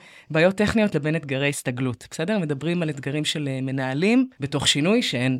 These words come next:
מנהל שלא מתמודד עם זה, והם בעצם מדברים על זה שאתגרים טכניים או בעיות טכניות, הם בעצם כאלה שכבר יש להם פתרון בין הנמצא. הארגון כבר התמודד איתו ויודע לפתור אותו, ולעומת זאת, אתג-, אתגרי הסתגלות הם אתגרים חדשים.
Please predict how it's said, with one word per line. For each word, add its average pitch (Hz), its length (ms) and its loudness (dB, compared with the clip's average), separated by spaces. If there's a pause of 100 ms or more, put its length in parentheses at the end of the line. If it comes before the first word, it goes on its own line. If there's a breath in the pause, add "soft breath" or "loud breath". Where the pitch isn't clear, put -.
מנהל 127 260 -2
שלא 117 420 -4 (160)
מתמודד 135 440 0
עם 240 100 4
זה, 269 140 6 (560 soft breath)
והם 170 160 0
בעצם 269 260 4
מדברים 240 380 4
על 233 100 4
זה 220 160 2
שאתגרים 208 1080 2 (140)
טכניים 202 340 4
או 165 60 4
בעיות 143 340 2
טכניות, 247 600 0 (560 soft breath)
הם 165 140 2
בעצם 190 320 4
כאלה 185 260 -2
שכבר 151 380 -4
יש 160 220 -2
להם 156 280 0 (200)
פתרון 147 360 0
בין 143 100 0
הנמצא. 120 340 -2 (400)
הארגון 160 240 4
כבר 190 140 -2
התמודד 151 240 -2
איתו 170 220 0
ויודע 135 320 -2
לפתור 180 340 -6
אותו, 294 380 0
ולעומת 175 320 -2
זאת, 269 160 -2 (140)
אתג-, 151 300 -10
אתגרי 151 280 -2
הסתגלות 262 520 0 (300 loud breath)
הם 151 60 -2
אתגרים 147 220 -2
חדשים. 156 480 -2